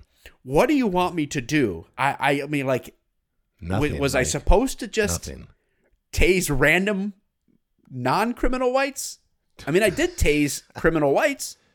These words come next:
Speaker 2: You tased as many people as you possibly could, I think.
Speaker 1: A hundred percent.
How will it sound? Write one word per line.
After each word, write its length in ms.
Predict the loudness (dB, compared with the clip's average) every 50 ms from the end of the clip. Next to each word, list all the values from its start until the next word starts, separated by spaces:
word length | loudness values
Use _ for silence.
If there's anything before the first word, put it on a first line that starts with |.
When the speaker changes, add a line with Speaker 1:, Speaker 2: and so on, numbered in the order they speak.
| _ _ _
Speaker 2:
You 140 | -2 -2
tased 200 | 0 2 2 2
as 180 | 2 0 0 -2
many 160 | 0 0 0
people 260 | 0 -2 -4 -2 -2
as 80 | -2 -2 -2
you 40 | -4
possibly 400 | -4 -4 -6 -6 -8 -8 -10 -10
could, 220 | -4 -4 -4 -2
I 100 | -4 -6
think. 420 | -8 -10 -12 -14 -12 -16 -18 -20 _ _ -18 -18 -18 -18 _ _ 0
Speaker 1:
A 80 | 0
hundred 760 | 0 0 -4 -12 -4 0 2 2 2 0 0 2 2 2 4 2
percent. 580 | 2 2 2 0 -2 -4 -4 -4 -6 -6 -10